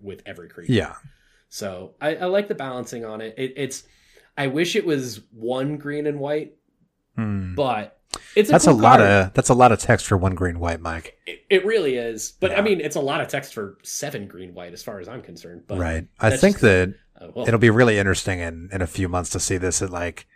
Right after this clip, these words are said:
Speaker 2: one of the top commanders for Spider Tribal.
Speaker 1: Oh yeah, yeah, yeah.
Speaker 2: Yeah.
Speaker 1: Yeah, you gotta love when the, the top commanders for a tribe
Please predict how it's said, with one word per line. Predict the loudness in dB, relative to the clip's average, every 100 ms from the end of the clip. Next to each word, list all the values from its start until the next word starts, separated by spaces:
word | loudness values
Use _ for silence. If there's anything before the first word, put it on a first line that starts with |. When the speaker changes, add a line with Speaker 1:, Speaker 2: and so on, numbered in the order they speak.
| _ -6
Speaker 2:
one | 0
of | 0
the | 0
top | -2 -2 -2
commanders | -4 -4 -6 -8
for | -10
Spider | -6 -6 -6
Tribal. | -4 -4 -4 -8 -12 _ _ _ _
Speaker 1:
Oh | -4 -2
yeah, | -2
yeah, | -6 -8
yeah. | -10 -8
Speaker 2:
Yeah. | -6 -6 -10 _ _ _ _
Speaker 1:
Yeah, | -20 -20 -20 _ -10
you | -8
gotta | 0 0 0
love | -4 -4
when | -6
the, | -8
the | -8 -10
top | -8 -8 -8
commanders | -10 -10 -8 -10 -12 -12
for | -10 -10 -12
a | -14
tribe | -12 -10 -12 -16